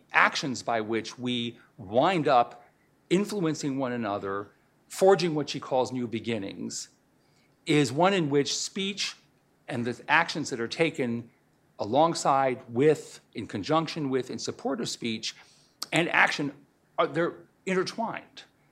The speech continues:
They're very, very closely associated and wrapped up with each other. And we cannot,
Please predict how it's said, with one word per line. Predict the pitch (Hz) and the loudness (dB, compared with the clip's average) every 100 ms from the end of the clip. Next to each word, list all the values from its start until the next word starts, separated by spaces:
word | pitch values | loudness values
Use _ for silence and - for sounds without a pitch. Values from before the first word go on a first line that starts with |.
| _ _ | _ _
They're | 123 147 139 - _ - | 2 2 2 -6 _ -16
very, | 117 143 190 190 | -2 4 6 4
very | 160 160 151 | 2 0 -2
closely | - 156 151 151 123 | -2 -2 -2 -6 -6
associated | - 156 143 127 120 120 | -2 -2 -2 -4 -4 -4
and | 113 107 | -6 -2
wrapped | 120 147 - | 0 0 4
up | 151 - | 2 2
with | 135 135 | -8 -8
each | 135 - | -10 -2
other. | 180 - 82 - _ - - - - - | 0 0 -6 -18 _ -20 -20 -20 -16 -2
And | 147 151 143 - _ _ _ _ _ _ _ | 2 2 0 -8 _ _ _ _ _ _ _
we | 135 156 226 | -4 0 2
cannot, | 233 - 190 160 202 104 104 - | 0 -2 -2 0 0 0 -4 -8